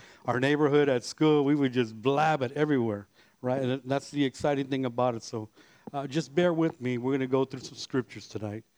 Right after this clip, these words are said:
And really just hopefully we can get to, uh, the first chapter, and we'll see. But really, uh,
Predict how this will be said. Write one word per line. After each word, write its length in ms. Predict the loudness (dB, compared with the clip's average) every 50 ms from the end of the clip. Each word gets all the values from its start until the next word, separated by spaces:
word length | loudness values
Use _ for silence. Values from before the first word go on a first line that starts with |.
| _ _ _ _ _ _ _ _ -12
And 200 | -12 -12 -12 -10 -8
really 220 | -4 -4 -4 -4
just 300 | -4 -8 -10 -12 -14 _
hopefully 300 | -8 -6 -4 -2 -2 -4
we 80 | -4 -4
can 140 | -4 -4 -2
get 200 | -2 -2 -2 -4
to, 240 | -6 -4 -2 -2 -2
uh, 60 | -4 -4 -8 _ _ _ _ _ _ _ _ -14
the 80 | -12
first 280 | -8 -6 -6 -6 -6 -4
chapter, 280 | -2 -2 -2 -2 -2 -2
and 80 | -2
we'll 100 | -2 -2
see. 260 | -2 -4 -4 -4 -4
But 160 | -4 -6 -6 -4
really, 460 | 0 0 2 2 2 0 -2 -4 -8 _ _ _ _ _ _ _ -2
uh, 180 | 0 0 0